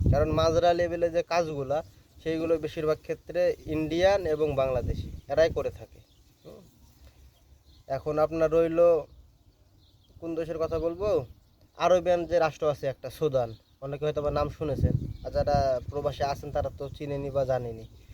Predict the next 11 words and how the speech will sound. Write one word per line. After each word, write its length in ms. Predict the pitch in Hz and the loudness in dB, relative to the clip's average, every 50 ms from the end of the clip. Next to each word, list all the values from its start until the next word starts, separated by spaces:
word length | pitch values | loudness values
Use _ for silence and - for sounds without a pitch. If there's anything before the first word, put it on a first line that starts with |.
| - - _ _ - | -20 -20 _ _ -10
এই 80 | 147 147 | -8 -8
সুদান 460 | - - - 190 190 196 196 185 190 | -6 -4 -2 2 6 6 6 6 6
দেশের 220 | 180 180 - 185 175 | 0 -4 -4 -4 -2
লোক 300 | 170 175 180 170 165 156 | 0 2 2 2 0 -2
যদি 200 | 170 165 160 170 | -8 -6 -4 -4
না 220 | 165 160 165 170 | 0 2 2 4
আসতো 460 | 170 165 165 156 156 - - 156 156 | 4 4 4 2 2 0 -4 -6 -6
সৌদি 300 | 143 - 156 147 143 139 | -4 -4 -6 -4 -2 -2
আরবে, 320 | 131 120 120 110 113 117 120 | -2 -2 -4 -6 -8 -10 -10
বুঝছেন, 420 | 120 - - - 214 220 226 208 - - - - - - - - - - - - - - | -12 -14 -10 -4 -2 0 0 -2 -4 -8 -14 -14 -14 -12 -10 -8 -8 -6 -6 -8 -6 -2
তাহলে 500 | - 147 151 160 160 175 202 220 247 262 | -2 0 0 0 2 2 4 4 2 2